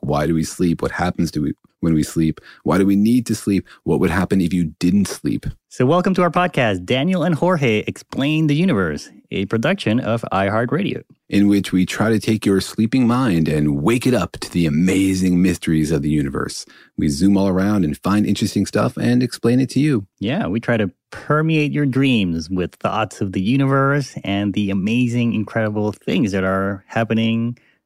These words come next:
Speaker 2: all around you.
Speaker 1: That's right. We are spurring the great awakening in physics by making sure everybody out there who listens to this podcast really knows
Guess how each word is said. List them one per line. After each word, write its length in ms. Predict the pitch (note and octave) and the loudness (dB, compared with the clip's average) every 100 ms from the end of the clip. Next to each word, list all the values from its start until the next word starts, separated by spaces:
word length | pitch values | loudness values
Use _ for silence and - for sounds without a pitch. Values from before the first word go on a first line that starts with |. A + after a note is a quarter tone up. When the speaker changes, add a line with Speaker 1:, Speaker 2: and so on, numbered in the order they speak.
| _ _ | _ _
Speaker 2:
all 180 | - C3 | 0 2
around 200 | E3+ B3+ | 2 2
you. 160 | - - - | 0 -4 -2
Speaker 1:
That's 160 | G2+ F#2 | 0 2
right. 220 | E2+ - | 2 2
We 160 | F#2+ | 2
are 200 | F2+ E2 | 2 0
spurring 560 | D#2+ - G#2 G#2 G#2 G2 | -2 -4 0 2 2 2
the 80 | D2+ | 0
great 360 | D2 D#2 F2+ - | -2 0 0 0
awakening 580 | F#2+ E2 D2+ D#2 C#2+ D2 | 0 0 0 0 0 -2
in 160 | D#2 | -2
physics 380 | D2+ D2 B1 - | -2 -4 -6 -8
by 160 | - D2 | -6 -2
making 260 | D2+ - | 0 0
sure 300 | D#2+ - C#2+ - | -2 0 -2 0
everybody 500 | C3 C3 F2+ D2+ D2 | 0 2 2 0 -2
out 160 | C#2+ C#2+ | -2 -2
there 140 | C#2 | -2
who 100 | C#2 | 0
listens 420 | D2 F#2 F#2+ A#2 | 2 2 2 -2
to 60 | - | 0
this 160 | B2 - | 0 0
podcast 640 | C#3 C#3 - D#2+ E2 - - _ _ | 0 0 -2 -2 -2 -6 -20 _ _
really 320 | D2 F2 A2+ A#2 | 0 2 4 4
knows 440 | F2+ E2 E2+ - | 2 2 0 -4